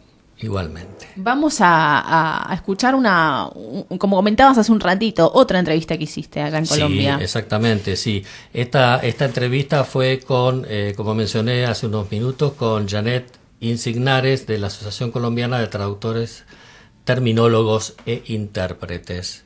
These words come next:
Speaker 1: ¿eh? Y nos habla precisamente de la problemática que mencionábamos también, que, eh, transitan en este momento los traductores e intérpretes en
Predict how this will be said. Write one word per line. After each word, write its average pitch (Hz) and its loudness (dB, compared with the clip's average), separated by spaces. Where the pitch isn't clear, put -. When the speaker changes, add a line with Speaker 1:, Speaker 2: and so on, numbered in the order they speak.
Speaker 1:
¿eh? 107 -6
Y 123 -4
nos 123 -2
habla 139 2
precisamente 135 -2
de 113 0
la 107 -2
problemática 110 -2
que 101 -8
mencionábamos 107 -6
también, 107 -6
que, 101 -6
eh, 95 -10
transitan 101 -6
en 104 -4
este 101 -6
momento 104 -4
los 98 -8
traductores 95 -8
e 101 -8
intérpretes 98 -10
en 92 -8